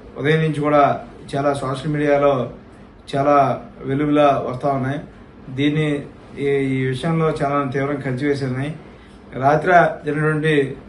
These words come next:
ఆ, వినాయక నిమజ్జన ఊరేగింపులో రాత్రి తొమ్మిదిన్నర, ఆ, తొమ్మిది గంటల ముప్పై నిమిషాల సమయంలో క-, కల్దిని మండల వాస్తవ్యులు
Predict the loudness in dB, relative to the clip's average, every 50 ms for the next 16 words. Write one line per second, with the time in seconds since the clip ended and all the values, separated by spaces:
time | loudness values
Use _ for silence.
0 | -8 -6 -4 -2 -2 -2 0 0 0 0 0 0 0 2 4 2 4 4 4 2
1 | 2 2 0 -2 -2 0 0 0 0 0 0 0 0 0 0 0 2 4 4 4
2 | 2 0 -4 -8 -14 -20 -20 -20 -20 -20 -20 -20 -20 -12 0 4 6 6 6 4
3 | 2 -2 -2 -2 -2 0 0 0 2 2 2 2 2 0 -2 -8 -8 -4 0 2
4 | 4 4 4 2 2 2 0 0 -2 -4 -4 -4 -2 0 0 0 0 0 -2 -2
5 | -2 -2 -2 -2 -2 -2 -2 -2 -2 -2 -4 -2 -2 0 0 2 2 2 2 0
6 | -2 -6 -12 -18 -20 -20 -20 -20 -20 -20 -20 -20 -14 -8 -2 0 0 0 0 0
7 | 0 0 0 2 0 0 2 2 2 2 4 4 4 4 2 0 0 -2 0 2
8 | 2 2 4 4 2 0 0 -4